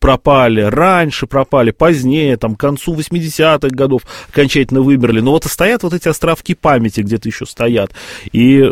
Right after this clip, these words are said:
ну, я понимаю, что не будет, наверное, в обозримом будущем государственной программы по их консервации. Сколько бы, может быть, какая-то программа про отдельные, куда надо будет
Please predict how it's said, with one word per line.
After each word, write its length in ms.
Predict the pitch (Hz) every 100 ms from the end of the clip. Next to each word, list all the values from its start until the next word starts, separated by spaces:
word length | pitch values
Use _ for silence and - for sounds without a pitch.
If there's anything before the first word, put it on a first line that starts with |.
| 123
ну, 100 | 156
я 160 | 170
понимаю, 380 | - 175 180 175
что 160 | - 160
не 100 | 170
будет, 320 | 175 156 -
наверное, 480 | 120 113 101 98 95
в 40 |
обозримом 540 | 92 104 107 104 101
будущем 380 | 113 165 143 113
государственной 640 | 104 - 110 113 - 104
программы 480 | 101 107 113 131 123
по 120 | 104 101
их 100 | -
консервации. 720 | 107 - 107 101 - - - - -
Сколько 360 | - 165 170 139
бы, 60 |
может 400 | 135 208 226 175
быть, 220 | 156 185 -
какая-то 360 | 127 151 127
программа 500 | - 113 113 135 117
про 200 | - 113
отдельные, 640 | 107 104 117 156 151 120 107
куда 280 | - 110
надо 200 | 110 107
будет 360 | 104 127 117 110